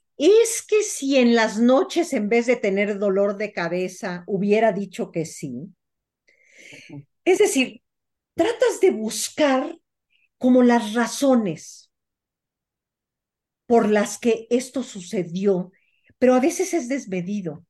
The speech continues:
Speaker 1: Tú ya sabías que esto no funcionaba desde que eran novios. ¿Para qué te haces pato? Y bueno, la otra es la culpa existencial. Para mí esta, la culpa existencial es profundamente dolorosa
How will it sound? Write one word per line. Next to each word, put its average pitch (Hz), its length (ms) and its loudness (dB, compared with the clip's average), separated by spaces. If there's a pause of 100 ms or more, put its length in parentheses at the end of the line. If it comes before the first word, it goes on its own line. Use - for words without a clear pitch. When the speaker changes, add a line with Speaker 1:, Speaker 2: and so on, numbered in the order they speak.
(1080)
Speaker 1:
Tú 277 120 -2
ya 302 180 2
sabías 208 600 -2
que - 80 -6
esto 180 220 -4
no 208 120 -2
funcionaba 202 600 -2
desde 175 300 -6
que - 80 -6
eran 185 220 -2
novios. 170 540 -4 (280)
¿Para 139 400 -8
qué 180 140 -2
te 180 180 -4
haces 175 360 -8
pato? - 580 -8 (2500)
Y 240 100 2
bueno, 226 420 4
la 202 160 0
otra 247 400 0
es 190 180 -4
la 202 160 -4
culpa 220 300 -6
existencial. 170 840 -10 (720)
Para 202 180 0
mí 233 240 2
esta, 214 360 -2
la 156 200 -6
culpa 214 240 -2
existencial 185 800 -6
es - 500 -10
profundamente 190 800 -2
dolorosa 175 720 -4